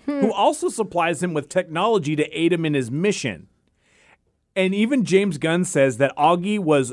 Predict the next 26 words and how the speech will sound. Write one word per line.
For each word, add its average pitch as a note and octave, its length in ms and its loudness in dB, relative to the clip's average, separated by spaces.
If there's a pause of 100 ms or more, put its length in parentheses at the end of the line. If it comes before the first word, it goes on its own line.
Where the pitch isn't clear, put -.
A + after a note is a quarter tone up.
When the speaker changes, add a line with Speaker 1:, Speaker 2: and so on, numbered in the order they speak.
Speaker 2:
a C#3 140 0
worse D3+ 400 0
person F3+ 560 -2
than C3+ 300 -4
Peacemaker C3 760 -2
and C#3 240 -2
a C3 60 4
lost D3 640 0
cause. A2 520 0 (480)
And F3+ 160 4
somebody, F#3 640 2 (180)
<laughs> - 140 -10
and F3 180 4
the, D#3 340 -2
one E3 200 6
of F#3+ 60 4
the F3 100 8
executive D3+ 500 4
producers C3+ 680 2
described C#3 420 0
him D#3+ 160 0
as A#2+ 160 -2
Archie F#3+ 360 0
Bunker D3+ 440 -2
on B2+ 220 -4
steroids. C#3 840 0